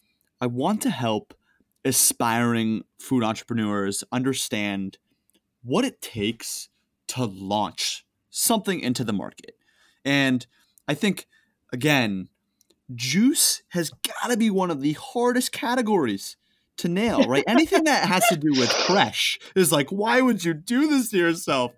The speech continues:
Speaker 2: Yeah,
Speaker 1: This is
Speaker 2: yeah,
Speaker 1: torture."
Speaker 2: you're right. You're
Speaker 1: So,
Speaker 2: right. <laughs>
Speaker 1: when you were starting and considering all the ways that you could introduce this into people's lives, did you say, "You know what? We'll do a,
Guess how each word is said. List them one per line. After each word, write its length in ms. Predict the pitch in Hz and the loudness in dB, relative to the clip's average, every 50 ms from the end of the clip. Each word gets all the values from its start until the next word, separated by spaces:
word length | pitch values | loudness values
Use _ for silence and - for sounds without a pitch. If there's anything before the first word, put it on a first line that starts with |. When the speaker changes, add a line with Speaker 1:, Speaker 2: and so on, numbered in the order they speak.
| - | -4
Speaker 2:
Yeah, 540 | 247 247 240 233 240 233 233 226 220 214 220 214 | 0 2 2 4 4 4 4 4 4 4 4 4
Speaker 1:
This 180 | 226 214 202 | 4 2 2
is 80 | 233 - | 2 2
Speaker 2:
yeah, 220 | - 320 320 269 277 | 2 4 6 6 6
Speaker 1:
torture." 380 | 370 269 - 240 190 156 143 | 4 2 2 2 2 2 2
Speaker 2:
you're 120 | 131 240 233 | 2 0 0
right. 380 | 240 247 269 269 254 240 247 - _ _ _ | 0 0 2 2 2 0 -2 -6 _ _ _
You're 140 | - 226 240 | -8 -6 -2
Speaker 1:
So, 160 | 247 - 214 | 2 4 6
Speaker 2:
right. 260 | 202 196 180 - - - | 6 6 6 4 0 -2
<laughs> 920 | 294 - 494 - - 508 - - 508 480 - _ _ - - - - - - - _ - - _ | -4 -4 -2 -2 -2 -2 0 2 0 0 0 _ _ -12 -8 -8 -8 -8 -10 -14 _ -20 -20 _
Speaker 1:
when 260 | _ - 190 202 214 226 | _ 0 0 2 4 4
you 120 | 247 240 | 4 4
were 120 | 220 208 | 4 2
starting 760 | 196 - - - - 175 196 185 143 117 101 101 98 98 101 - _ _ _ _ _ _ _ _ _ _ _ _ _ _ _ _ - - _ | 0 0 -2 -4 -4 -2 -2 0 0 0 -2 -2 -4 -6 -8 -10 _ _ _ _ _ _ _ _ _ _ _ _ _ _ _ _ -20 -10 _
and 480 | - 139 131 131 127 123 120 117 113 - - _ _ _ _ _ _ _ _ _ _ _ _ _ _ _ _ _ - | -2 0 2 2 2 2 2 0 -2 -4 -10 _ _ _ _ _ _ _ _ _ _ _ _ _ _ _ _ _ -4
considering 560 | - 180 156 - - 196 170 165 160 151 135 | -2 0 0 2 2 2 2 2 2 2 0
all 240 | - 117 123 139 147 | 0 0 -2 0 0
the 100 | 151 139 | 0 0
ways 440 | 120 120 120 120 120 120 117 107 | 2 2 2 2 2 0 0 -2
that 100 | - 117 | -2 -2
you 140 | 113 110 110 | -2 -2 -2
could 140 | 110 131 123 | -4 -4 -6
introduce 600 | - 120 120 117 - 113 101 - 113 113 107 - | -6 -6 -6 -6 -6 -8 -6 -4 -2 -2 -2 -2
this 260 | - 101 104 - - | -4 -4 -4 -4 -6
into 180 | - 101 - 98 | -6 -8 -10 -12
people's 440 | - - 110 101 - 104 104 95 90 | -10 -8 -10 -8 -8 -8 -8 -8 -6
lives, 480 | 95 95 95 87 80 - 76 - - - | -6 -4 -4 -4 -6 -8 -10 -12 -14 -16
did 180 | - 101 - | -18 -12 -10
you 60 | - | -8
say, 200 | 117 - - 113 | -8 -6 -6 -4
"You 120 | 107 110 127 | -6 -4 -4
know 140 | 165 202 202 | -2 0 0
what? 320 | 180 170 175 175 - - _ _ _ _ _ _ _ _ _ _ _ _ _ - | 0 0 0 -2 -6 -8 _ _ _ _ _ _ _ _ _ _ _ _ _ -2
We'll 120 | 131 135 | -2 -2
do 280 | 123 127 131 127 120 113 | 0 2 2 2 2 2
a, 280 | 107 104 98 95 - | 2 2 0 -2 -4